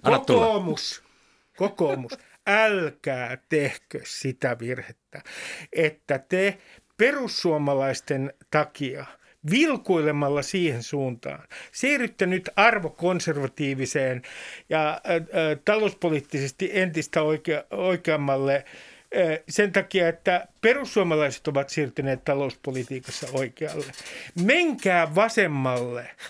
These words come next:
Speaker 2: Elvyttäkää sosiaaliliberaalinen perinne. Siellä keskustassa on nyt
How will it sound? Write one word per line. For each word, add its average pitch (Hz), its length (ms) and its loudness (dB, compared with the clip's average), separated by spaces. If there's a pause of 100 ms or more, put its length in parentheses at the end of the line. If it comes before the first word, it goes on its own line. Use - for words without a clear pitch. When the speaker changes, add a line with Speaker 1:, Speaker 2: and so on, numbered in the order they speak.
(280)
Speaker 2:
Elvyttäkää 247 840 4
sosiaaliliberaalinen 170 1600 2
perinne. 135 600 -2 (480)
Siellä 240 300 4
keskustassa 220 920 -2
on 156 140 2
nyt 151 200 -4